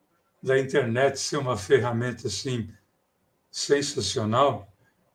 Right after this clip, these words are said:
pra pesquisar sobre a T V brasileira, ainda é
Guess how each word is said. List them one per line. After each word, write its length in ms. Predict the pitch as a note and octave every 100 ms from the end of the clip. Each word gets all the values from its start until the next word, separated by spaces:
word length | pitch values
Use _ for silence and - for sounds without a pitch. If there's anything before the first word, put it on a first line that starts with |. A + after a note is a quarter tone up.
| _
pra 160 | B2
pesquisar 1080 | G2 C3+ B2 - A#2+ G#2 A2 A#2 C#3 G#2+ G2 F#2+ _ _ _ _ _ _
sobre 440 | _ - - B2 C3
a 40 |
T 160 | B2+ C3+
V 220 | A2 C3
brasileira, 840 | C3 B2+ A2+ A2 A2 C#3+ C3+ G#2 F#2+ - _ - _ _ _ _ _
ainda 600 | C#3+ B2+ D3 E3+ D#3+ D#3+
é 440 | D#3 E3+ F3+ G3